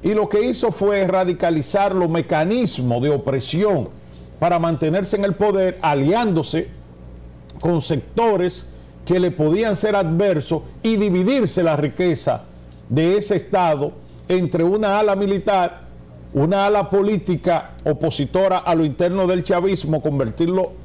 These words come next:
en aliado y dándole un pedazo del pastel como es Diosdado Cabello, y darle otra parte del pastel a otros ejes fundamentales que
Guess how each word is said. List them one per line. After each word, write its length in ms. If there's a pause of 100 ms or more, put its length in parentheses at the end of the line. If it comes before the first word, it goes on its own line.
en 320 (120)
aliado 600 (760)
y 60
dándole 480
un 220
pedazo 640 (420)
del 320
pastel 480
como 320
es 180
Diosdado 480
Cabello, 500 (600)
y 140
darle 560 (480)
otra 420
parte 480
del 200
pastel 520 (560)
a 200
otros 420
ejes 320
fundamentales 1120 (640)
que 400